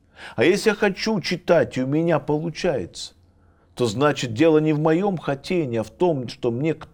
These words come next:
помогли это сделать. И вот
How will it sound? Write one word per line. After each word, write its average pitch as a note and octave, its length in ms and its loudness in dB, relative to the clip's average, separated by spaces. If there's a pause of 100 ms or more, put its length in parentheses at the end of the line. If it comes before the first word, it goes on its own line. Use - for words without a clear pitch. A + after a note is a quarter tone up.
(140)
помогли C#3 720 -4
это D3 300 -4
сделать. A2 640 -10 (1400)
И A#2+ 80 -2
вот C#3+ 260 0